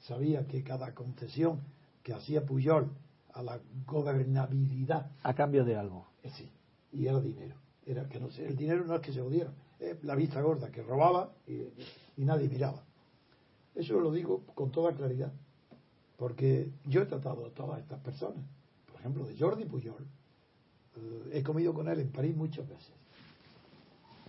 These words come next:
Speaker 1: solo. Y mi mujer le tenía simpatía, de, de, me decía que era, mi mujer, mm, solamente distinguió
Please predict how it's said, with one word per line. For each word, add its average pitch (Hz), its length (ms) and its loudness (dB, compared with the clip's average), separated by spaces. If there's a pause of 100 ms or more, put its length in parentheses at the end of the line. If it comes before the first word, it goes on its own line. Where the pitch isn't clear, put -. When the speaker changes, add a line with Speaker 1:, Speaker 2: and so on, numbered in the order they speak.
Speaker 1:
solo. 143 240 -2 (300)
Y 156 80 0
mi 135 120 8
mujer 131 300 4
le 214 80 0
tenía 175 380 -2
simpatía, 147 500 -4 (200)
de, 123 360 -4
de, 123 160 -4 (100)
me 135 80 -4
decía 139 360 -4
que 170 80 -2
era, 160 240 0 (460)
mi 139 120 4
mujer, 180 320 4 (880)
mm, - 1120 -10
solamente 180 540 -2
distinguió 151 640 -2